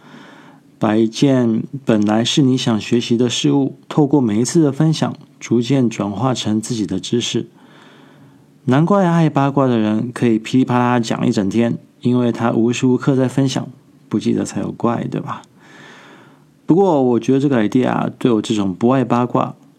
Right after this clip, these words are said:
一般话也不多的人来讲，一天要找到三个人分享一些生活上的小事情有点难度，所以想说透过播客的方式来分享。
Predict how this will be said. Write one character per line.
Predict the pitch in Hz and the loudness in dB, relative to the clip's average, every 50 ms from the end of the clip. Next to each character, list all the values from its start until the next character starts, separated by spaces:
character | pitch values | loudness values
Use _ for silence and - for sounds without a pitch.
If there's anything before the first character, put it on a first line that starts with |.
| _ _ _ - | _ _ _ -6
一 | 143 | -4
般 | 135 143 143 143 147 | -2 0 0 0 0
话 | 147 - - - 170 143 | -2 -2 -2 0 0 2
也 | 113 107 | 0 0
不 | 110 - 151 | 0 0 0
多 | 151 - 170 160 151 | 2 2 2 2 2
的 | 135 123 | 2 0
人 | 117 | 0
来 | 117 113 117 | 0 0 0
讲， | 120 117 123 113 113 - - - | 0 -2 -2 -4 -4 -6 -8 -6
一 | 180 156 | -6 -6
天 | - - - 170 175 175 180 | -4 0 0 2 2 2 2
要 | 185 175 151 127 | 2 2 0 0
找 | 131 - 113 | 0 -2 -2
到 | 117 131 139 135 | 0 0 -2 -2
三 | 135 - 165 170 165 | -2 -2 0 0 2
个 | 139 131 | 2 2
人 | 135 135 | 0 0
分 | 131 - 156 160 151 | 0 0 0 0 0
享 | - 113 107 | 0 -2 -2
一 | 113 | -2
些 | 113 - 131 123 | -2 -2 -4 -4
生 | - - 135 123 | -2 -2 -2 -2
活 | 117 117 | -2 -2
上 | 113 110 127 123 | -2 -2 -2 -2
的 | 113 | -2
小 | 110 - - 110 | -2 -4 -6 -6
事 | 110 - 131 | -6 -4 -6
情 | 117 - - 104 104 101 | -6 -4 -4 -4 -4 -2
有 | 98 95 107 | -2 0 0
点 | 107 104 92 | 0 -2 -2
难 | 87 87 92 98 101 | -2 -4 -4 -4 -2
度， | 123 127 - - - - - _ - - - - - - - - - - - - - - - _ - | -2 -4 -4 -6 -12 -20 -20 _ -20 -20 -20 -20 -20 -20 -20 -20 -20 -20 -20 -20 -20 -20 -20 _ -12
所 | - - 156 175 | -4 -2 0 0
以 | 180 | 2
想 | 139 139 131 123 | 2 0 0 0
说 | - - 156 156 151 151 156 151 | 0 0 2 2 2 2 0 0
透 | 147 - 151 | 0 0 0
过 | 143 139 139 131 | 2 2 0 0
播 | 117 120 135 139 | 0 0 0 0
客 | 135 139 139 | 0 0 0
的 | 131 120 | 0 0
方 | 110 - 123 127 127 123 | -2 -2 -2 -2 -2 -2
式 | - - 131 123 113 | -2 -2 0 0 0
来 | 101 98 98 104 | 0 -2 -4 -4
分 | 107 - - 135 | -6 -4 -4 -4
享。 | 135 135 - - | -2 -2 -6 -8